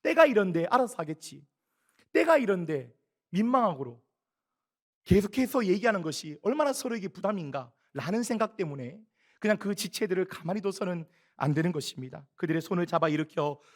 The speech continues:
우리 주님 앞으로 다시금 인도해 내시는 저와 여러분들이 되시기를 주님의 이름으로 축복합니다. 이제 말씀을 맺겠습니다. 여러분에게 한계라고 여겨지는 것들이 있습니까? 주님 앞으로 나아가는데 나를 좌절토록 만들고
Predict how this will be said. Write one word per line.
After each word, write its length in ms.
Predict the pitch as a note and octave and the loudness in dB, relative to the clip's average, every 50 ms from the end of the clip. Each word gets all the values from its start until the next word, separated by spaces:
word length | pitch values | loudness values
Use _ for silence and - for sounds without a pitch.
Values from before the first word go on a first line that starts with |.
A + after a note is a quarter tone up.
| _ - | _ 0
우리 160 | - D#3+ F3 | 0 0 2
주님 220 | D#3 F#3 F3+ F3 | 2 2 2 4
앞으로 320 | E3 D#3+ - - E3+ E3 D#3 | 2 2 2 0 0 0 0
다시금 340 | - F3+ E3 - D#3+ E3 F#3 - | -2 -2 -6 -4 -6 -6 -4 0
인도해 340 | A3+ A3+ A3+ G#3+ G#3 F#3+ | 2 2 4 4 4 4
내시는 500 | E3 C#3+ C#3 B2+ - D#3 C#3+ C#3 C3+ C3 - _ _ _ _ | 2 0 -2 -2 -4 -6 -4 -4 -6 -6 -12 _ _ _ _
저와 220 | - - E3+ E3 | 4 4 6 6
여러분들이 320 | D#3+ D3+ D#3 D3+ D#3+ D#3 C#3 | 6 4 2 -2 -2 -4 -2
되시기를 420 | D3 C#3+ - - D3+ C3+ C3 C#3+ | -4 -4 -4 -6 -6 -4 -4 -2
주님의 300 | C#3 - G#3 G#3 G3 F#3+ | 2 4 6 8 8 8
이름으로 480 | F3+ F3 E3+ E3 D#3 D#3 D#3 D3+ - - _ _ _ - | 8 8 6 8 8 8 6 6 2 -4 _ _ _ -8
축복합니다. 800 | - - - - F#3+ D#3 C#3+ B2+ B2+ B2 A#2+ C3 B2 A#2+ B2 - _ _ - - - - - - | -8 -4 4 6 6 8 8 6 4 2 4 4 4 4 4 -2 _ _ -20 -20 -20 -14 -6 0
이제 180 | F#3 E3 G#3+ | 6 8 10
말씀을 360 | G3+ G3 G3 F#3+ - A3 G#3+ | 10 10 10 8 6 4 4
맺겠습니다. 840 | G3 G3 - - G3 - - - F3 D3 D3 C#3+ D3 D3 C#3+ C3 - _ - - - - - - | 4 4 4 4 2 0 0 -4 -2 -2 2 2 2 2 2 0 -6 _ -20 -20 -20 -4 6 8
여러분에게 440 | - G3 F#3+ A3+ G#3+ G#3+ G#3 G#3 | 8 10 10 10 10 10 10 8
한계라고 600 | A3 - - C4 C4+ C#4 A#3+ C#4 B3 A#3 G#3 G3+ | 6 6 6 4 4 6 6 6 6 6 6 6
여겨지는 320 | F#3 F#3 F#3+ - F#3 F3+ F3+ | 6 6 4 0 0 0 0
것들이 240 | F3+ F3 - D3+ D3+ | -2 -2 0 -2 -2
있습니까? 680 | C#3 - - F3+ D#3 D3 C#3 - F3 G3 B3+ C4+ B3+ _ _ _ _ - | -2 -2 -4 -4 -4 -4 -2 0 2 2 2 0 -2 _ _ _ _ 0
주님 220 | - G#3+ G#3 G#3 | 4 6 8 8
앞으로 220 | A3 G#3 - G#3+ G#3 | 8 8 6 4 6
나아가는데 680 | G3+ G3+ G3+ G3+ F#3+ F3+ F3 E3+ E3+ F3+ F3+ F3 E3 - - - - | 8 8 6 6 4 2 2 2 2 2 2 0 0 -4 -8 -4 4
나를 300 | D#3+ E3+ F3 F#3+ F#3 F3+ | 6 8 8 8 6 6
좌절토록 720 | - - - - - D#3 G3+ G3+ G3+ G3+ - G#3 G3 G3 | 4 -4 -8 -6 0 6 6 6 6 6 4 0 2 2
만들고 680 | F#3+ E3 D#3 E3 D#3+ E3 E3 D#3+ E3 E3+ E3 E3 E3 - | 2 0 0 2 0 0 0 2 2 0 0 0 -2 -8